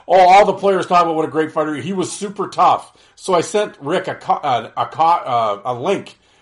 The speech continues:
to Larry Robinson's fight card. I said, "This fight card does not scream super tough." But okay, if, again,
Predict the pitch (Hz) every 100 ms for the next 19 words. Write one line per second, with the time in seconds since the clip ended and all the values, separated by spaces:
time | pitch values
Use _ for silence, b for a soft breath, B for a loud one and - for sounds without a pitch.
0 | b - 127 156 175 160 160 156 151 127
1 | 151 214 - 123 101 107 - 117 131 131
2 | - - 156 151 147 135 127 120 135 135
3 | - - 143 135 110 - 135 127 98 123
4 | 107 - _ _ _ _ _ _ - 117
5 | 127 135 135 127 127 113 135 - 143 139
6 | 107